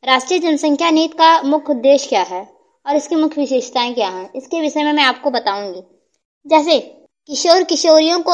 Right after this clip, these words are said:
असुरक्षित यौन संबंध के कुप्रभावों और कुपरिणामों के बारे में जागरूक करना चाहिए हमें। गर्भ निरोधक सेवाओं को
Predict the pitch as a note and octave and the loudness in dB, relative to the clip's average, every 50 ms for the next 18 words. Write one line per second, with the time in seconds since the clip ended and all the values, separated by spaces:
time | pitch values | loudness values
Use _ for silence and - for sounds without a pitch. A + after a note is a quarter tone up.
0 | D#4 - D4+ D4 D4+ D#4+ D4+ C#4+ C#4 - - E4+ E4 D#4 D4+ C#4+ C#4 D4 D4+ D4 | 2 2 0 2 2 2 0 0 0 -2 -6 -8 -4 0 0 0 2 0 -2 -2
1 | - C#4 B3+ C4 C4+ C#4+ D4 D4 D4 D4 D4 D#4 D4 D4+ C#4+ C#4 C#4+ C4 B3 A#3 | -2 -2 -2 0 0 0 0 -2 0 0 0 0 0 -2 -4 -4 -2 -4 -2 0
2 | A3+ A#3 A#3+ C4 C#4+ D4+ - - - A#3+ B3 C4+ C4+ - C#4+ C#4+ C4+ C4 A#3+ A#3 | 0 0 2 2 0 -2 -4 -4 -4 -2 -2 -2 -2 -4 -6 -4 -2 -2 -2 -2
3 | A#3 A3+ A#3 B3 C4+ C4 D4 C#4 A#3+ A3+ A3 A3 B3 C4 C4+ C#4 A#3 A#3+ A3 G#3 | -2 -4 -2 -4 -4 -4 -2 0 0 2 0 0 0 -2 -2 -2 0 0 0 0
4 | G3+ A3 A#3 B3+ B3 A3+ G#3 G3 G3+ F#3 F3+ - F3+ F3 F3 F3 F3+ F3 F3+ F3 | 0 0 -4 -2 -2 -2 -4 -2 -4 -8 -8 -8 -10 -8 -8 -8 -10 -10 -12 -14
5 | F3 F3 _ _ _ _ _ _ _ _ _ _ _ _ _ _ - D4 E4 F4+ | -16 -18 _ _ _ _ _ _ _ _ _ _ _ _ _ _ -4 -2 -2 0
6 | F#4 F4 E4 E4 D4+ D4+ D4+ D#4+ F4 E4+ - E4 D4 D4 D4 D4 D#4 E4 D#4+ F4+ | 0 -2 0 2 2 2 2 2 -2 -2 -2 0 0 2 2 0 -2 -2 -4 -6
7 | F4 | -8